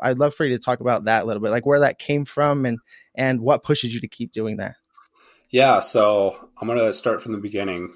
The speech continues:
Speaker 2: Uh, last, yeah, last summer, yeah, last summer, early, early last summer, I, <clears throat> I just realized that posting the same thing,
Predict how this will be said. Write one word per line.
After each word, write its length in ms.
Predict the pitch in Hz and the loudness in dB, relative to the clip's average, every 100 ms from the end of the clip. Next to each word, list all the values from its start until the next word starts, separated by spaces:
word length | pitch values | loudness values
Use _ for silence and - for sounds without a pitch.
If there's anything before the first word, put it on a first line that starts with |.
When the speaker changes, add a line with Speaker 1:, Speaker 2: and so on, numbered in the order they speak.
| - | -8
Speaker 2:
Uh, 380 | 95 92 87 85 _ _ _ _ _ _ - | -4 -2 -2 -4 _ _ _ _ _ _ -2
last, 480 | 110 113 123 - - - _ _ - | 2 4 4 0 -14 -20 _ _ 2
yeah, 220 | 117 104 | 4 6
last 400 | 107 123 139 - | 4 4 2 2
summer, 460 | 127 117 98 107 - _ _ _ _ _ - | 2 2 -2 -4 -10 _ _ _ _ _ -10
yeah, 140 | 110 95 | -2 0
last 300 | 101 110 - | 2 0 2
summer, 240 | 123 113 | 0 0
early, 520 | 110 110 117 113 113 - _ _ _ 131 | 0 0 2 2 0 -4 _ _ _ 4
early 240 | 143 135 | 6 6
last 320 | 127 120 110 | 6 6 4
summer, 420 | - 113 101 92 - _ _ _ _ _ _ 113 | 2 2 2 -2 -8 _ _ _ _ _ _ 2
I, 540 | 127 151 165 156 - _ | 4 6 6 2 -2 _
<clears throat> 100 | - | 2
I 380 | - - - - - _ _ _ _ - - _ - 123 | 6 6 4 -6 -16 _ _ _ _ -14 -14 _ -6 0
just 220 | 170 170 | 2 2
realized 380 | 151 147 131 110 | 4 6 4 2
that 180 | 113 - | 0 0
posting 360 | 123 120 123 | -4 -2 -4
the 80 | 107 | -4
same 320 | - 110 104 | -6 -8 -8
thing, 440 | 107 107 104 107 | -8 -8 -6 -8